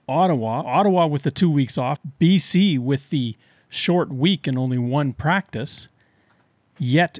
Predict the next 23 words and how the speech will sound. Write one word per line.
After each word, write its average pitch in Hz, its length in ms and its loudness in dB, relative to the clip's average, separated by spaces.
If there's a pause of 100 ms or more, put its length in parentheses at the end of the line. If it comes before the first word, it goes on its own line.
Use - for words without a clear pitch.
it 160 160 -4
was 151 260 -2
the 165 120 -2
Lions 156 580 0
that 139 160 -4
prevailed 143 480 -2
thirty-four 156 540 2
to 143 60 0
thirty-one. 143 840 0
And 135 180 -4
again, 143 800 -2
as 120 140 -8
we 139 140 0
alluded 214 320 2
to 202 160 4
in 147 160 2
the 135 60 -4
beginning 147 420 -4
of 208 100 -6
the 160 60 -4
show, 117 300 -8 (460)
Nathan 165 420 0
Rourke, 175 600 -2